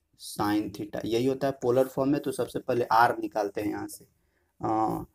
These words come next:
और ऐसे भी देखो, ऐसे में भी क्या purely real part है। रियल part में X,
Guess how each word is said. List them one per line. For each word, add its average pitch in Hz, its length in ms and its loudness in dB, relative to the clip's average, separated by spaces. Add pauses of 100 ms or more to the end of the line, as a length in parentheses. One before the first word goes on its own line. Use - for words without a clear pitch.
(300)
और 139 280 6 (160)
ऐसे 143 340 6
भी 190 120 8
देखो, 180 360 6
ऐसे 135 360 4
में 170 180 6
भी 165 120 4
क्या 160 260 4 (260)
purely 135 680 6
real 131 340 2
part 127 320 0
है। 120 60 4
रियल 139 320 4
part 143 320 -2
में 156 140 2 (120)
X, 147 360 2